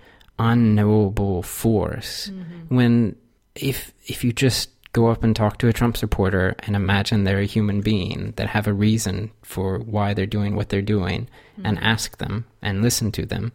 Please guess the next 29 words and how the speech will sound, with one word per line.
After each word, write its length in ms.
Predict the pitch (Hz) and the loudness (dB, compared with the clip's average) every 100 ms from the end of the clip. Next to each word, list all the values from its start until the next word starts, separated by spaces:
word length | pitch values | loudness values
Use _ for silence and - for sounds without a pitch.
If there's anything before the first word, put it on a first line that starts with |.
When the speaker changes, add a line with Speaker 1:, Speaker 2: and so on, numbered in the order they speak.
| - | -12
Speaker 1:
you 160 | 107 98 | -12 -6
will 100 | 95 | -4
have 160 | 104 | -4
a 40 | 110 | -4
very, 400 | 104 101 92 98 | -2 0 -2 -4
you'll 100 | 98 | -6
be 240 | 113 107 | -6 -2
a 20 | |
very 200 | 107 107 | 0 0
different 320 | 117 147 160 113 | 2 2 2 0
viewpoint. 420 | 92 - - - | 0 -2 -4 0
And 140 | 139 147 | 2 4
you 40 | |
might 240 | 156 185 | 4 4
actually 280 | 175 160 156 | 2 2 0
be 160 | 151 175 | 2 2
more 260 | 160 208 | 2 2
horrified 640 | 190 104 98 - 87 87 107 | 2 2 -2 -2 -6 -6 -4
because 220 | 120 120 | -2 0
you'll 180 | 127 131 | 0 0
realize 520 | 127 123 113 110 113 | 0 0 0 0 -2
they 100 | - | -2
have 220 | 107 110 117 | 0 0 2
reasoning 640 | 117 139 117 92 82 107 | 4 4 2 -2 -4 -4
for 180 | 104 110 | 0 2
what 160 | 110 | 4
they 120 | 107 113 | 4 4
Speaker 2:
<laughs> 100 | 117 | 4
Speaker 1:
believe, 500 | 117 139 107 95 | 4 4 2 0